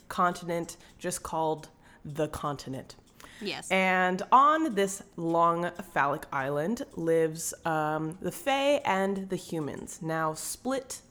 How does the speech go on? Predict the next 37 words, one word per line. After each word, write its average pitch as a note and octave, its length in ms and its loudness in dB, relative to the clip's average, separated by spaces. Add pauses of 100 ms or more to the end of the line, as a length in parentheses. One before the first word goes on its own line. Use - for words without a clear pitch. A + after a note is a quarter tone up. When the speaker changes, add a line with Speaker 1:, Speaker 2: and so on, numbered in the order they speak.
(280)
Speaker 1:
um, D#3+ 340 0
between F3+ 400 -4
the F3+ 60 0
lands D3+ 640 -2 (640)
after D#3 280 0
a D3+ 60 2
long D#3+ 420 6
war, D3 600 2
um, C#3+ 460 -4
where C#3+ 200 -4
the C#3 100 -10
humans D3 720 -4
achieved C#3+ 380 -10
suffrage C3+ 720 -6
from C#3 480 -8
their, C#3 380 -6
uh, - 260 -6 (100)
Fae D3 420 -2
overlords, C3 720 -4 (800)
of - 180 -8 (160)
which D3+ 220 -8
they D3 80 -6
were C3+ 100 -10
slaves. C3+ 380 -8 (580)
Uh, E3 340 6
and F#3 220 2
so E3+ 320 2
the F#3+ 80 0
humans D4+ 420 -2
live A#3 280 2
on F#3+ 100 4
the E3 80 0
south F3 380 0
tip - 200 -6
of C#3 60 -10
this C#3 160 -10
continent, - 540 -8